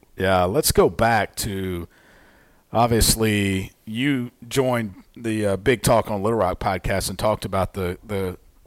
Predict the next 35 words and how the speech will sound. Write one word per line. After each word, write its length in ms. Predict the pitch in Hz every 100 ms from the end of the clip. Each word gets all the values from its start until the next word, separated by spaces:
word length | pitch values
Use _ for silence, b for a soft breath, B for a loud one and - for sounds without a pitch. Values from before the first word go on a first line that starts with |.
| _
pandemic, 680 | 147 113 95 107 107 107 -
the 120 | 95
covid 300 | - 110 104
nineteen, 440 | 101 101 - 110 104
everything, 400 | 98 92 101 98
how 100 | 98
the 100 | 82
season 420 | - 117 98 95
ended, 340 | 117 101 95 B B B B B B
and 180 | 107 98
how 320 | 110 113 110 -
it 120 | 107
made 280 | 95 110 98
changes 600 | - 127 139 110 95 92
to 140 | - -
everything, 680 | 104 101 - 101 95 98
and 100 | 95
the 140 | 92 92
N 80 | 113
C 120 | 117
double 300 | 110 101 107
A 80 | 113
allowing 480 | 98 95 113 107
you 100 | 98 98
to 60 |
bring 320 | 95 98 101
players 460 | 92 110 98 92 82
back. 460 | - 117 98 92 98
And, 120 | 90 b b b -
and 180 | 101
you've 200 | 98 175
been 160 | 156 160
able 240 | 151 151
to, 140 | 147 143
to 380 | - - 139